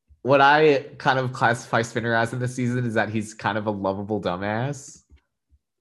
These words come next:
Maybe not too lovable, but he's definitely a dumbass. <laughs> Like, the whole cafeteria stuff was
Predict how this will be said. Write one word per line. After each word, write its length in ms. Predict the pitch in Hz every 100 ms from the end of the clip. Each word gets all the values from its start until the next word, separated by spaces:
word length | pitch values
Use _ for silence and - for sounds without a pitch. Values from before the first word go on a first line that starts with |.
| _ _ _
Maybe 240 | 131 170
not 340 | 156 135 117 -
too 140 | 147
lovable, 600 | 156 156 180 196 196 208 - 135
but 420 | 135 117 110 -
he's 240 | 123 123
definitely 300 | 127 127 135
a 40 | 117
dumbass. 680 | 113 98 76 98 - - - - - _ _
<laughs> 100 | 170 330 - - _ _ _ - 165 175 151 - -
Like, 220 | 147 127
the 100 | 143
whole 560 | 147 151 156 160 160
cafeteria 580 | - 156 151 151 151 151
stuff 400 | 147 - 147 131
was 360 | 123 117 117